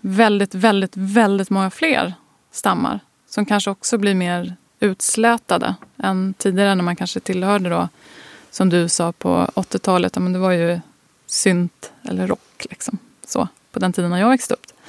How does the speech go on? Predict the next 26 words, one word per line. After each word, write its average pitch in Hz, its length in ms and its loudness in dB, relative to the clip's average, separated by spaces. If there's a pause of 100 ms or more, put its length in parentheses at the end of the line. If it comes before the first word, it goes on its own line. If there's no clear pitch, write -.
(640)
Det 208 80 -4
var 214 120 4
ju 214 60 4
väldigt 202 360 0
tydligt 214 300 2
att 190 100 -2
man 180 140 -2
liksom 175 260 -6
formerade 190 560 -4
sig 180 180 -6
in 175 180 -8
efter 175 220 -12
någon 208 540 2
utav 180 180 -8
de 175 180 -6
grupperna. 196 360 -4
Det 202 80 -2
var 254 100 4
ju 277 80 6
mer 226 140 2
ett, - 220 -10
det 202 80 -10
blev 220 200 2
ju 247 80 4 (140)
mer 196 280 -2
ett - 380 -10